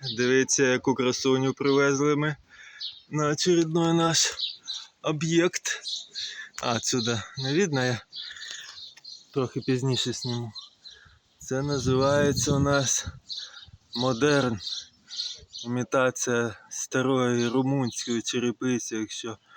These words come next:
пам'ятаєте. Ну, щось похоже. Такий великий, такий масивний штамп.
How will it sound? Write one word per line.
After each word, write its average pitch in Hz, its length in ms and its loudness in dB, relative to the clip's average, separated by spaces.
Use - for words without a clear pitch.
пам'ятаєте. 127 1040 -2
Ну, 330 100 0
щось - 220 2
похоже. 95 580 -4
Такий 107 360 -2
великий, 110 520 -2
такий 104 360 -10
масивний 110 640 0
штамп. 143 580 -2